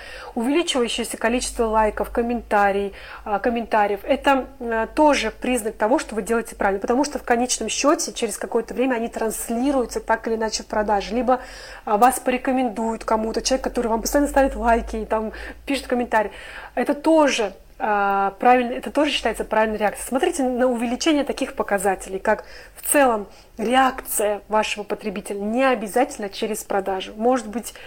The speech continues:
через лайки, комментарии, письма в директ, могут быть просто вот, ну, какой-то такой вот, э, вещь, они тоже могут быть, э, показателем того, что вы делаете правильно.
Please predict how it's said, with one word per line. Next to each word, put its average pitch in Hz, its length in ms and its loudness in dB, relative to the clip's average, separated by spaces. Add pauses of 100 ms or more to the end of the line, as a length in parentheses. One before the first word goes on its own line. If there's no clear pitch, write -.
(200)
через 214 280 -2
лайки, 254 340 6
комментарии, 220 760 2
письма 233 440 -4
в 196 80 -8
директ, 220 520 -4
могут 220 300 -2
быть 214 260 -8 (320)
просто 240 380 0
вот, 208 140 -4 (260)
ну, 277 140 0
какой-то 247 380 -2
такой 214 300 -2
вот, 202 140 -4 (140)
э, 208 220 -4
вещь, 226 280 -4
они 214 220 -4
тоже 220 300 -2
могут 202 260 -6
быть, - 240 -12
э, 202 500 -4
показателем 208 460 0
того, 208 140 0
что 214 160 -8
вы 202 80 -2
делаете 202 320 -2
правильно. 180 440 -2